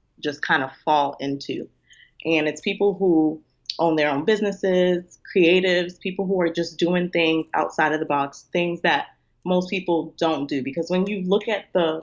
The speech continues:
world in a whole and in general, there aren't a lot of people doing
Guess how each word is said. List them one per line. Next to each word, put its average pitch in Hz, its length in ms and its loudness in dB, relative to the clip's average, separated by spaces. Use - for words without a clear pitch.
world 165 420 0
in 160 360 0
a 165 100 0
whole 156 320 2
and 143 140 -2
in 139 160 -2
general, 151 500 0
there 202 140 2
aren't 262 220 0
a 254 40 0
lot 226 180 -2
of 214 80 -8
people 208 420 -4
doing 185 440 -2